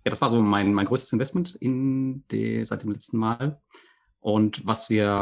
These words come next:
wenn wir auf meine Branche, in der ich so unterwegs bin, schauen,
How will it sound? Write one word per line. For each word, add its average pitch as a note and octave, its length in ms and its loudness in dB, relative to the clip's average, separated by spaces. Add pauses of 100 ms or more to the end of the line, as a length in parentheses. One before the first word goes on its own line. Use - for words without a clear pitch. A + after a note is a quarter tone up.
wenn G2+ 120 0
wir G#2+ 100 -2
auf - 220 -8
meine A2+ 400 2
Branche, A#2+ 320 2
in F#2+ 80 2
der G2+ 120 0
ich - 120 -8
so B2 480 0
unterwegs A2+ 440 -2
bin, A#2 180 0
schauen, B2 420 0